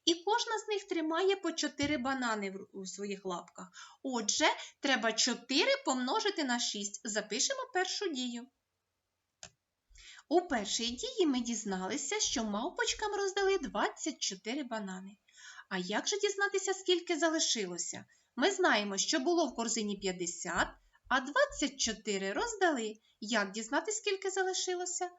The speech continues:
Так, дією віднімання. Від п'ятдесяти віднімемо двадцять чотири. Запишемо другу дію.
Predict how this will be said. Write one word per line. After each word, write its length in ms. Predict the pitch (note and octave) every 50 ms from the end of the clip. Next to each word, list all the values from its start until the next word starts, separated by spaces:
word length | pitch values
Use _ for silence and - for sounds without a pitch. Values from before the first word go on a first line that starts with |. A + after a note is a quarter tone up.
| _ _ _ _
Так, 360 | - C4 C4 B3+ B3+ B3+ - -
дією 560 | F#3+ F#3 F#3+ G3 G#3 B3 F4+ G#4+ A4+ A4 G#4+
віднімання. 760 | G#4 G4 G4 F#4 F4 D4 B3+ A#3+ A3+ A3+ A3 G#3+ G#3+ G#3 - - - - _ -
Від 320 | - G3 D4 G#4+ A4+ - -
п'ятдесяти 1000 | D4+ D4+ A3+ G3 F3+ - - - G3 F#3 - - - F#3+ F3+ G3 C#4 - - - -
віднімемо 640 | G3+ G#3+ G#3 G3+ A3 B3 G#4 C5 B4+ A#4 A4+ G4+
двадцять 520 | C#4 A#3+ A3+ B3 D#4+ E4 - - F#4 F#4
чотири. 580 | - - D#4 C#4+ - - A#3+ A3 G#3 G#3 G#3 G#3 - - - - - -
Запишемо 760 | G3 G3 G#3+ G#3 G#3+ G3+ A#3 D4+ - - - B4+ A#4 A#4 E4+
другу 280 | B3 C4 D4+ - - F#4
дію. 440 | F4 C#4 B3+ B3 A#3 A#3 A#3 A#3+